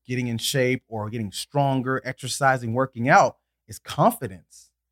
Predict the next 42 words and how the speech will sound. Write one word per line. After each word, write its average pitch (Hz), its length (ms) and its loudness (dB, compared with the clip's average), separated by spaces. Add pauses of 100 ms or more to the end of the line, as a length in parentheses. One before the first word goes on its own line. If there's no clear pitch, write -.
(340)
Confidence 196 460 4
or 143 40 -6
self-esteem 175 760 -2
is 127 100 -4
something 165 340 -4
that's 139 200 -2
a 107 60 -10
big 147 400 0
part 139 200 4
of 123 100 -2
people's 120 320 -4
mental 120 280 -4
health 117 220 -8 (440)
issues. 117 560 -2 (280)
People 160 260 2
worry 139 240 4
about 120 220 2
how 117 200 -4
they 127 140 0
look, 151 340 2 (580)
how 127 480 4 (180)
competent 151 460 0
they 135 80 0
are 127 140 2
at 113 80 -2
a 101 40 -8
skill, 151 460 2
a 104 60 -2
task, 165 640 0 (200)
and 127 100 -2
these 156 180 2
can 135 180 -2
play 151 200 0
over 135 300 2
to - 220 -12
other 180 240 2
things. 110 320 -2
If 101 60 -20
you 113 60 -12
gain 139 300 0
extra 143 340 -4
weight, 160 300 4